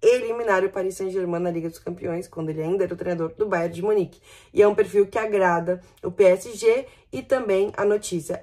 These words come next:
é que o adjunto do, do Nagelsmann no Paris Saint-Germain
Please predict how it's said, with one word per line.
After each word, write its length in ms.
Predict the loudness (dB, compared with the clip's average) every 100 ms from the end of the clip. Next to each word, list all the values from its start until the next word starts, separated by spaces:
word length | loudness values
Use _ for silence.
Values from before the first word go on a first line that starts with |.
| -4
é 120 | -6
que 320 | -6 -10 -6
o 140 | 2 4
adjunto 760 | 4 0 -4 2 2 2 -2
do, 640 | -6 -6 -8 -8 -10 -12 -12
do 140 | -10
Nagelsmann 520 | -4 -2 -2 -6 -8 -8
no 80 |
Paris 220 | -8 -8 -10
Saint-Germain 480 | -10 -6 -2 -2